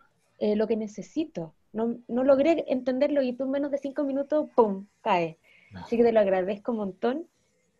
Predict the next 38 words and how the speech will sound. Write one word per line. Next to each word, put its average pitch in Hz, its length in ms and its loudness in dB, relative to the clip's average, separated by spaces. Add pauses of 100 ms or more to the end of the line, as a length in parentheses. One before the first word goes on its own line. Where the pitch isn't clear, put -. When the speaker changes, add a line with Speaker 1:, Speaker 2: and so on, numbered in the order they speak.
(340)
Speaker 1:
Y, 202 420 0
y, 202 160 2 (180)
y, 190 280 -4
y 202 100 -4
me 196 140 0
llevo, 262 520 6 (600)
eh, 196 580 0
me 202 120 0
gustó 214 200 0
mucho 247 260 0
cómo 254 280 0
Paco 254 260 0
le 254 140 2
da 226 100 0
la 240 120 2
vuelta. 220 540 -2 (320)
Es - 160 -20
como, 190 360 -6
me 185 120 -4
gusta 202 240 -4
ese 214 120 -6
término 214 340 -2
que 214 100 -2
tienen 214 280 -4
ustedes 214 380 -2
de 208 80 -2
darle 202 240 -2
la 208 100 -2
vuelta 202 220 -2
a - 20 0
la 220 120 0
tortilla. 208 500 -6
Encuentro 208 360 -6
que 214 180 -4 (420)
con 202 180 -2
la 190 100 -2
matriz 190 380 -2
de 208 400 0